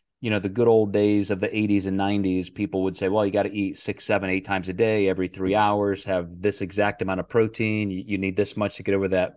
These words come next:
protein synthesis threshold," and blah, blah, blah. And then all of a sudden, people are like, "Well, wait a second.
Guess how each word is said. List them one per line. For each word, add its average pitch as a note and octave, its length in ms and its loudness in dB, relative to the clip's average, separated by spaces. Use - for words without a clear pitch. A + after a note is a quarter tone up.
protein G2 360 -4
synthesis F#2+ 600 -4
threshold," A2+ 520 0
and F#2 140 -4
blah, F#2+ 140 2
blah, F#2+ 120 0
blah. F2+ 300 -2
And A#2+ 160 0
then C3 120 4
all B2 100 6
of A#2 80 2
a A2+ 60 2
sudden, A#2 240 0
people G#2 180 -2
are G2+ 40 4
like, G2 100 -2
"Well, G#2+ 100 2
wait C3+ 140 4
a A2+ 60 -4
second. F2 380 -4